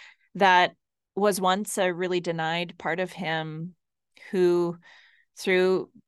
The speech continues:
the process that he teaches about, learned that part actually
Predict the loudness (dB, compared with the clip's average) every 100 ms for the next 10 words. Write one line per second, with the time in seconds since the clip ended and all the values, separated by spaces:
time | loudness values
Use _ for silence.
0 | _ -10 -2 -2 0 -2 -2 -2 -4 -6
1 | -6 -6 -6 -6 -4 -2 0 -2 -6 _
2 | _ _ _ _ _ -4 -2 -2 -4 -10
3 | _ -4 -4 -2 0 0 0 -4 -4 -6
4 | -6 -4 -4